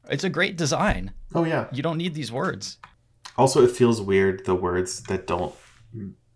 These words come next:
Speaker 2: feel like they fit on the card, like on Treasure Chest. Yeah, Treasure Chest.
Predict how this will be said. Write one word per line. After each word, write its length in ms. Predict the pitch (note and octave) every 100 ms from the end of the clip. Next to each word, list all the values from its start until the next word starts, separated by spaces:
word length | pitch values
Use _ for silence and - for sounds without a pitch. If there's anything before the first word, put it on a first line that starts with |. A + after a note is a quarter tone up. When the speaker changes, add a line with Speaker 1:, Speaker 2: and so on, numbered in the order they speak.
| _ _ -
Speaker 2:
feel 280 | - - G2
like 160 | G2 -
they 80 | -
fit 200 | - A#2+
on 100 | C3+
the 80 |
card, 320 | C3+ C#3 C3+ F#2
like 160 | F#2+
on 180 | F#2 F#2
Treasure 720 | - F#2+ F#2+ A2 G#2 G#2 G2+
Chest. 960 | - - - - G2+ A#2 - - - - _ -
Yeah, 80 | -
Treasure 280 | - G#2 F#2+
Chest. 480 | F2+ - - -